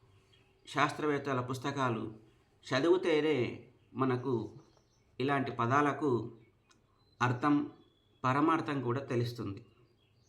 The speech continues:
ధ్యానానికి వచ్చిందంటేనే మూడు వందల జన్మలు దాటి అప్పుడే మానవులకి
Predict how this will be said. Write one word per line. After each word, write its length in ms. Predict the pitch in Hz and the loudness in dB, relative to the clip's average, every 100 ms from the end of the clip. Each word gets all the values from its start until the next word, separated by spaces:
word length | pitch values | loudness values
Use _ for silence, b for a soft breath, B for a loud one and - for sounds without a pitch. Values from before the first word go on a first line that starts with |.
| _ _ _ _ _ _ _ _ _ _ _ _ _ _ _ _ _ _ _ _ _ _ _ _ _ _ _ - | _ _ _ _ _ _ _ _ _ _ _ _ _ _ _ _ _ _ _ _ _ _ _ _ _ _ _ -8
ధ్యానానికి 640 | 123 120 147 156 175 190 170 | -2 2 4 6 6 4 0
వచ్చిందంటేనే 1000 | 160 180 170 151 147 143 160 113 - - - _ _ _ _ _ _ _ _ _ | 2 4 6 6 4 4 4 2 -2 -10 -20 _ _ _ _ _ _ _ _ _
మూడు 180 | - 147 | 0 2
వందల 320 | 160 160 160 | 4 6 4
జన్మలు 340 | 143 143 135 131 | 2 2 2 2
దాటి 580 | 123 143 143 127 - - _ _ _ _ _ _ _ _ _ _ _ _ _ _ _ 123 | 0 0 0 -4 -6 -14 _ _ _ _ _ _ _ _ _ _ _ _ _ _ _ -4
అప్పుడే 720 | 123 147 160 131 110 - - _ _ _ _ _ _ _ _ _ _ _ - | -4 -2 2 2 0 -8 -18 _ _ _ _ _ _ _ _ _ _ _ -2
మానవులకి 960 | 123 127 151 147 131 120 127 104 - | 4 6 6 2 0 -4 -4 -4 -8